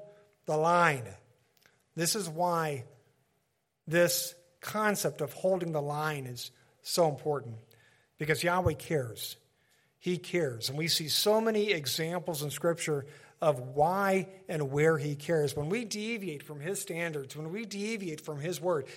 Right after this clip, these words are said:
bad things happen. Saul found that out. But when we follow his word, we are blessed beyond measure.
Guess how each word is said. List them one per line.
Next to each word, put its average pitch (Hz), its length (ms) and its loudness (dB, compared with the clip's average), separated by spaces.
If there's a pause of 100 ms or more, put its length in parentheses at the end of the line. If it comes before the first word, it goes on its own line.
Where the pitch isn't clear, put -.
(140)
bad 175 300 0
things 156 260 -4
happen. 147 400 -8 (640)
Saul 165 640 2 (480)
found 160 260 0
that 147 160 -2
out. 131 360 -2 (580)
But 185 140 4
when 190 180 4
we 185 100 2
follow 233 440 6
his 147 220 0
word, 120 400 -4 (300)
we 180 140 4
are 165 120 8
blessed 147 680 0 (520)
beyond 147 460 -2 (920)
measure. 147 380 2